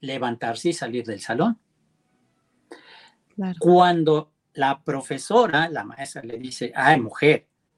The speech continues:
Speaker 1: si yo digo niños, también me refiero a las niñas". Entonces viene la regla, la norma, que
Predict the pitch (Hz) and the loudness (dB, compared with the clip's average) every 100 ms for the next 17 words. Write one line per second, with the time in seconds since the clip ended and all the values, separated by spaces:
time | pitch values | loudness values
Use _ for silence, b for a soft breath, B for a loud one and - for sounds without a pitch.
0 | _ - 117 135 156 165 170 190 202 208 | _ -18 -2 2 4 4 4 4 4 4
1 | 185 196 220 - 123 123 135 160 160 139 | 4 2 0 -2 0 0 0 0 0 -2
2 | 117 - 113 120 131 139 196 151 - - | -4 -4 -4 -4 -6 -8 -10 -12 -14 -8
3 | 131 127 139 - 151 147 120 123 135 131 | -8 -2 -2 0 -4 -2 -4 -2 -2 -2
4 | 117 117 135 147 120 104 110 110 117 127 | -4 -2 -2 -2 -4 -10 -8 -6 -2 2
5 | 160 165 127 104 - _ _ _ _ _ | 4 4 2 -10 -16 _ _ _ _ _
6 | _ _ _ _ _ - 196 196 190 | _ _ _ _ _ -4 0 2 0